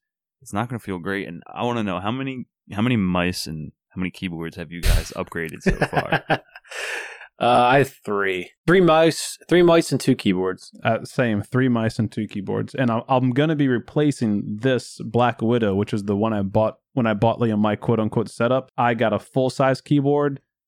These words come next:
Speaker 3: and I've learned recently that these now suck. They don't suck, but I want more mouse space. Like, now that I have a wireless mouse, I want more mouse space. So I want a shorter, slimmer keyboard that I can, like, move out of the way more and really focus on, like, more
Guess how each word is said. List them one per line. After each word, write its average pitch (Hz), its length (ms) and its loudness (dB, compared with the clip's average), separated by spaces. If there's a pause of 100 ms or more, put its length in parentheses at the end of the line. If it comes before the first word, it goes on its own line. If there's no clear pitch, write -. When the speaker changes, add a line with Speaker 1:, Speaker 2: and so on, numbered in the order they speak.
(160)
Speaker 3:
and 123 80 0
I've 107 140 -2
learned 117 340 0
recently 120 480 2
that 104 180 -2
these 113 300 0
now 104 300 0
suck. - 540 -4
They 131 140 2
don't 110 160 -2
suck, - 380 -4
but 110 180 -4 (240)
I 135 80 4
want 131 220 2
more 127 260 4
mouse 113 300 0
space. - 360 -4
Like, 107 120 0
now 113 140 2
that 120 100 0
I - 20 0
have 113 120 0
a 104 60 0
wireless 117 460 0
mouse, 120 340 -2
I 127 60 -4
want 117 220 -2
more 120 480 2
mouse 107 260 0
space. 98 300 -6
So 110 120 0
I 104 40 2
want 107 220 0
a 95 100 -2
shorter, 139 640 0 (320)
slimmer 131 460 0
keyboard 110 640 0
that 104 120 0
I 92 80 -2
can, 101 180 -2
like, 95 160 -2
move 113 300 0
out 117 160 2
of 113 60 0
the 113 80 2
way 107 180 2
more 104 460 0 (340)
and 107 160 -6
really 117 220 2
focus 110 420 -2
on, 107 100 -2
like, 95 320 -2 (160)
more 113 360 0